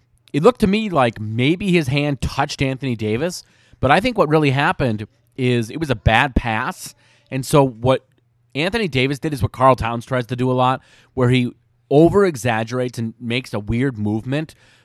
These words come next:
to accentuate the little touch. And because it was a bad pass, he was able to make it look like the reason why it wasn't,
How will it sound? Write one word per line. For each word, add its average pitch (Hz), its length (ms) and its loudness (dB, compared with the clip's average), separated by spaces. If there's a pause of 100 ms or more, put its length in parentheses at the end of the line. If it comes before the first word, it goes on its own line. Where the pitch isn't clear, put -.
(120)
to 120 460 0
accentuate 143 720 -4
the 113 100 -6
little 117 300 -4
touch. 113 480 -8 (460)
And 127 80 -6
because 190 260 -4
it 226 40 -2
was 180 100 -6
a 156 40 0
bad 131 320 0
pass, 127 520 -4 (340)
he 143 140 -6
was 123 220 -4
able 143 280 -4
to 139 220 -6
make 117 340 -4
it 123 80 -8
look 120 380 -2 (760)
like 131 160 -2
the 120 100 -2
reason 147 440 0
why 131 240 4
it 123 140 0
wasn't, 123 520 -2